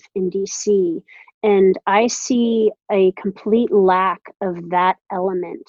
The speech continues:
in farm policy thinking. There's a coalition of the Farm Bureau, the National Farmers Union, Environmental Defense Fund, Nature Conservancy, and a list of others.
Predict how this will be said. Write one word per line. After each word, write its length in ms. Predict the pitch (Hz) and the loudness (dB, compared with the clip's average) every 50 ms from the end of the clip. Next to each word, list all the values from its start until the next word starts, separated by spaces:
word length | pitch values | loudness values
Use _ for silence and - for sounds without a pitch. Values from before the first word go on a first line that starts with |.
| - - _ _ _ _ - | -20 -20 _ _ _ _ -4
in 580 | 214 190 185 180 170 170 170 170 170 170 165 _ _ _ _ - - | -2 -2 0 0 -2 -2 -2 -4 -6 -8 -10 _ _ _ _ -12 -6
farm 240 | - 175 175 175 170 | -4 -4 -2 -4 -6
policy 480 | - - 165 175 - - - - 175 - - | -6 -6 -8 -8 -8 -12 -12 -14 -14 -14 -12
thinking. 440 | - 170 196 - - - - - 202 - _ _ _ _ _ _ - | -12 -12 -12 -12 -14 -14 -14 -14 -16 -18 _ _ _ _ _ _ -8
There's 500 | - 190 202 202 196 196 196 196 190 - - - | 0 2 4 4 6 4 4 2 0 -4 -8 -4
a 400 | 208 196 190 190 185 185 180 185 _ _ _ _ _ _ _ - | -2 -2 -2 -2 -2 -4 -4 -6 _ _ _ _ _ _ _ -10
coalition 840 | - - 233 220 214 202 196 185 185 - - - 180 170 170 185 185 _ _ _ - | -4 0 2 4 4 4 4 2 0 -2 -4 -8 -6 -6 -6 -8 -10 _ _ _ -4
of 380 | 190 190 190 180 180 175 175 180 - | -4 -2 -2 -2 -4 -6 -10 -10 -12
the 100 | 180 185 - - | -14 -12 -6 -4
Farm 300 | 208 202 202 196 196 185 | -2 2 2 2 2 2
Bureau, 600 | 196 190 190 190 185 185 185 180 180 180 196 _ _ _ _ _ _ _ _ _ _ _ | 2 2 2 2 0 0 -2 -2 -4 -4 -8 _ _ _ _ _ _ _ _ _ _ _
the 80 | - 190 | 0 0
National 380 | 190 190 190 - - - 196 185 | 2 2 0 -2 -4 -4 -4 -4
Farmers 520 | - - 202 190 190 185 185 185 - - | -2 -2 0 2 2 2 2 0 -2 -2
Union, 560 | 196 185 180 185 185 180 180 175 175 180 196 190 _ _ _ _ _ _ _ _ _ _ _ _ _ _ _ _ - | 0 2 2 2 2 0 0 0 -2 -2 -4 -6 _ _ _ _ _ _ _ _ _ _ _ _ _ _ _ _ -2
Environmental 680 | 202 190 175 196 180 170 170 170 170 170 185 190 185 - | 0 0 0 0 0 0 0 0 0 -2 -2 -6 -14 -16
Defense 460 | - 165 _ - 208 196 214 202 - | -16 -16 _ -6 -2 -2 -2 -2 -6
Fund, 440 | - - - 220 208 208 202 208 208 - | -10 -6 -2 0 0 2 0 0 -2 -2
Nature 380 | 190 180 180 185 190 - - 190 | -2 0 0 0 -2 -4 -10 -8
Conservancy, 920 | - 196 190 - - 196 185 - 190 190 190 - - 214 196 190 190 190 - | -6 -6 -6 -4 -2 -4 -2 -2 -2 -4 -4 -4 -2 0 0 2 0 -2 -2
and 160 | - 175 175 | -4 -4 -4
a 80 | 170 165 | -4 -4
list 300 | 170 185 190 - - - | -4 -6 -6 -6 -8 -8
of 80 | 180 - | -8 -4
others. 580 | - 196 190 185 185 175 175 - 196 - - | -2 -4 -2 -2 -2 -4 -6 -8 -10 -12 -14